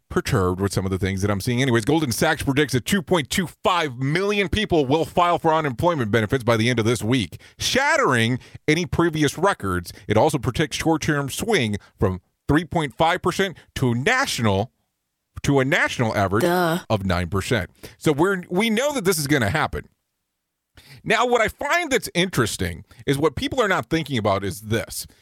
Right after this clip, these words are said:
Speaker 1: So if you're going in and you're seeing these areas that are getting tons of employees as laid off for they can collect unemployment.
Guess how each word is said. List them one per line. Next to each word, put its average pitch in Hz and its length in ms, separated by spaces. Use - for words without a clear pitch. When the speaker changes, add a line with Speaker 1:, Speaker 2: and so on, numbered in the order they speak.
Speaker 1:
So 214 280
if 226 180
you're 202 120
going 277 420
in 143 340
and 143 120
you're 139 120
seeing 285 360
these 196 280
areas 156 520
that 117 100
are 113 60
getting 147 420
tons 226 460
of 170 240
employees 147 760
as 113 300
laid 131 480
off 107 540
for 131 120
they 123 120
can 127 200
collect 117 360
unemployment. 95 800